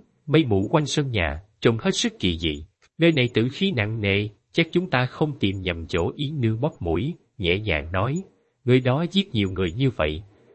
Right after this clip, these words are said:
đương nhiên tử khí không tiêu tan." Tưởng Tích Tích nói thuận theo lời nàng, "Chỉ có mấy người chết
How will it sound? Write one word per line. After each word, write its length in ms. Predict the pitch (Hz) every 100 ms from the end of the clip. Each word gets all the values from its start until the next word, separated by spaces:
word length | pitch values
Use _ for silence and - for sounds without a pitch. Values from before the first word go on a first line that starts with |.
| -
đương 440 | 143 135 143 147
nhiên 300 | 135 131 107
tử 140 | - 98
khí 300 | - 123 143 -
không 200 | 127 110
tiêu 160 | 110 101
tan." 200 | 104 104 107
Tưởng 200 | 87 98
Tích 240 | - 156
Tích 120 | 160 160
nói 140 | 135 143
thuận 220 | - 80
theo 120 | 95 104
lời 180 | 80 78
nàng, 200 | 78 71 - _ _ _
"Chỉ 180 | - 110
có 200 | - 139
mấy 240 | 151 170
người 240 | 190 90 73
chết 220 | -